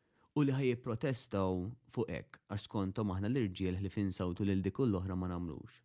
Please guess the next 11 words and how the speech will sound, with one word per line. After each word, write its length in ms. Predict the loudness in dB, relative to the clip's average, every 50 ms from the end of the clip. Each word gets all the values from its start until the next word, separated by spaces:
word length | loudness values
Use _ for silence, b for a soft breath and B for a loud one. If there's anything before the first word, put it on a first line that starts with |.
| b b b b b
u 120 | -8 -6 -4
ħlif 300 | -2 -2 -4 -4 -4 -4 -2
rejb 220 | 0 0 0 -2
suq 220 | -2 -4 -6 -4 -4
til 160 | -4 -2 -2 -2
ma 120 | -2 -2 -4
nwettqux. 560 | -4 -4 -6 -8 -10 -12 -12 -12 -12 -16 -20 -20 _ _ _ _ _ _ _ _ b b b b b b b b b b b b b b b b b b b 0 2
Allura 260 | 2 2 2 2 0
li 80 | 0 0
tagħmel 340 | 0 0 2 2 2 2
abort 580 | 2 0 0 0 0 0 -2 -4 -8 -14 -20 -20